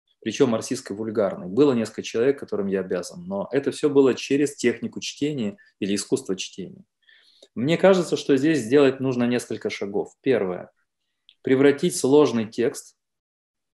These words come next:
Во-первых, нужно с текстом постоянно работать. Схемы, картинки, а, связи базовых ключевых слов, которые мы находим на странице или в целой главе.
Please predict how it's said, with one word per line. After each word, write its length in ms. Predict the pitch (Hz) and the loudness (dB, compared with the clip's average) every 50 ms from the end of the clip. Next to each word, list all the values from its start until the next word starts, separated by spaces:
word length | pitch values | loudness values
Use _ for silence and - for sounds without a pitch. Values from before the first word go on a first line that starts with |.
| _ - | _ -2
Во-первых, 420 | 113 120 - 175 180 170 143 - | -2 2 4 4 4 4 4 2
нужно 240 | - 139 151 131 131 | 0 -4 -2 -2 -4
с 80 | 127 - | -4 0
текстом 560 | - 143 139 143 - 131 123 120 110 101 _ | 0 0 0 0 -2 -4 -4 -4 -6 -8 _
постоянно 540 | - - - - 120 117 120 120 117 110 107 | -14 -14 -6 -2 0 0 0 0 -2 -2 -2
работать. 480 | 107 110 107 104 92 - - - - _ _ _ _ _ _ _ _ | -2 -2 -2 -2 -2 -4 -6 -10 -14 _ _ _ _ _ _ _ _
Схемы, 640 | - - - - - 156 160 156 151 151 151 147 | -16 -16 -6 0 2 2 2 2 0 0 -2 -2
картинки, 1000 | 139 143 - 139 135 135 135 - - 139 135 135 135 135 - - 127 120 123 120 _ _ _ _ _ _ _ _ _ _ | -4 -4 -2 -2 -2 -2 -4 -4 -2 -2 0 0 -2 -6 -8 -8 -6 -6 -6 -8 _ _ _ _ _ _ _ _ _ _
а, 300 | - 113 113 113 113 110 | -2 0 2 4 4 2
связи 520 | 110 - - 123 127 143 151 151 143 127 | 2 0 2 4 6 8 8 8 6 4
базовых 540 | 131 117 117 139 147 143 131 131 127 120 - | 2 2 4 6 6 6 6 4 2 0 0
ключевых 400 | - 123 - - 131 123 131 123 | -4 -6 -4 -2 0 0 0 0
слов, 360 | - - - 127 123 117 113 | -2 -2 2 4 4 4 2
которые 320 | - - 110 - 117 117 113 | 2 -2 -2 2 2 2 2
мы 80 | 113 110 | 2 0
находим 480 | 110 110 - - 117 107 104 113 107 | -2 -4 -2 0 2 2 2 0 -2
на 100 | 104 107 | -4 -4
странице 580 | 104 - - - 110 110 107 107 101 - - 104 | -6 -6 -6 -4 -4 -2 -2 -4 -4 -4 -4 -4
или 120 | 98 101 | -2 -2
в 60 | 98 - | -4 -4
целой 280 | - - 101 98 98 | -4 -6 -4 -4 -4
главе. 420 | 95 104 98 98 95 90 87 85 | -4 -4 -4 -4 -4 -6 -8 -10